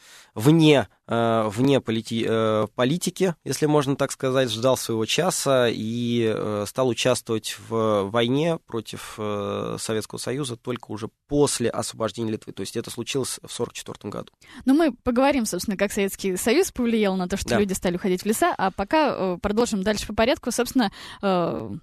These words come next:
Speaker 2: война. Начинается война. И
Speaker 1: Опять
Speaker 2: что
Speaker 1: же,
Speaker 2: происходит?
Speaker 1: э, накануне войны, э,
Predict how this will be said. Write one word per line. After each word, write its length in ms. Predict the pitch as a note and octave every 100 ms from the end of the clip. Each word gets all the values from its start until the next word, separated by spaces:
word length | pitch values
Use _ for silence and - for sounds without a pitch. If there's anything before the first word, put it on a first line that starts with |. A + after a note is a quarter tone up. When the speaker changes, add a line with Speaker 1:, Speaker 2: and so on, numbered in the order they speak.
| -
Speaker 2:
война. 400 | G3 D#4 F#3 - _ -
Начинается 440 | E3+ G#3 C4 D4
война. 240 | C#4 G#3+ G#3+
И 140 | -
Speaker 1:
Опять 220 | - D#3+
Speaker 2:
что 80 | -
Speaker 1:
же, 60 | A#2
Speaker 2:
происходит? 360 | B3 - D3+ C3+
Speaker 1:
э, 360 | C3+ C3 B2 - -
накануне 460 | D3+ F#3+ A3+ G#3+
войны, 500 | D3+ D3 B2 A2 A#2+ - A#2+
э, 160 | A#2+